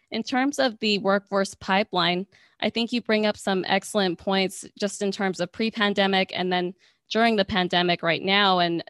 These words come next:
just the challenges that come with the workforce and what we could do or, you know, just the challenges with retaining nurses and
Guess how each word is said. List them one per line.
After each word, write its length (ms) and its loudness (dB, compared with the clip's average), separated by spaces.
just 240 -8
the 100 -2
challenges 580 -2
that 140 -6
come 200 -4
with 120 -4
the 80 -6
workforce 720 -4
and 220 -6
what 340 0
we 160 -6
could 280 -6
do 340 2
or, 340 0
you 140 -4
know, 160 0
just 260 -10
the 60 -8
challenges 500 -2
with 140 -8
retaining 560 -4
nurses 500 -2
and 380 -6